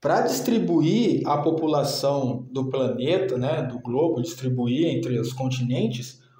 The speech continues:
houve a separação das placas tectônicas. E pra limpar o mal, houve chuva torrencial por dias. A água tem um aspecto místico nas religiões e na composição da vida.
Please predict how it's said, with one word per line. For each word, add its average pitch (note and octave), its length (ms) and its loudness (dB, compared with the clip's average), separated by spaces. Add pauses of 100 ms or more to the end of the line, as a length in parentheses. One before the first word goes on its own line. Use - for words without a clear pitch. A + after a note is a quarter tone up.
(140)
houve C3 240 2
a D#3 40 2
separação E3 560 0
das E3+ 160 0
placas F3+ 320 -2
tectônicas. - 920 -4 (480)
E D#3+ 120 -2
pra A3 240 2
limpar C4 460 2
o F#3 220 2
mal, D#3+ 500 2 (840)
houve G3+ 300 6
chuva B3 420 2
torrencial B3+ 640 4
por D#4+ 160 4
dias. - 640 2 (960)
A F3+ 460 2
água D3+ 400 0 (340)
tem D#3+ 180 0
um G#3 60 2
aspecto G#3+ 560 -2
místico G3 680 -2
nas C3+ 180 0
religiões B2 840 -2 (280)
e D#3 80 -2
na B3+ 160 2
composição D#3+ 640 0
da G3+ 120 4
vida. E3 480 -2